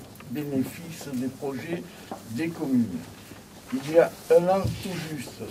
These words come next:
se préparait aussi la réforme de l'intercommunalité. Face au risque de cette réforme, j'ai insisté sur le fait que notre seul atout était de renforcer nos liens, de penser ensemble,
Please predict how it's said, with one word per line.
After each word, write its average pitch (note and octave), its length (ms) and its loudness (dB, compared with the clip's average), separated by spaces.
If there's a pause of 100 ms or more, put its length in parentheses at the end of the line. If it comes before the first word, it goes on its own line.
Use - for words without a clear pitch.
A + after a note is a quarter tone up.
se B2+ 60 -6
préparait D#3 640 4
aussi E3 380 -2
la D#3 120 8
réforme D#3+ 600 4
de D3 60 0
l'intercommunalité. D3+ 1200 -2 (680)
Face E3+ 560 4
au D3 240 -4
risque F#3 280 -8
de D3+ 240 -6
cette - 380 -8 (220)
réforme, C3+ 560 2 (420)
j'ai B2+ 100 0
insisté D#3 580 0
sur D3 260 -4
le D3 100 0
fait D3+ 300 -4 (140)
que C#3+ 60 -8
notre C3+ 400 -4
seul D#3+ 300 0 (240)
atout C3+ 340 2 (540)
était C#3+ 260 -2
de C3+ 140 0
renforcer D#3+ 800 0
nos C#3+ 220 -2
liens, D3 320 0 (520)
de A#2+ 60 0
penser D#3 560 0
ensemble, D3 680 0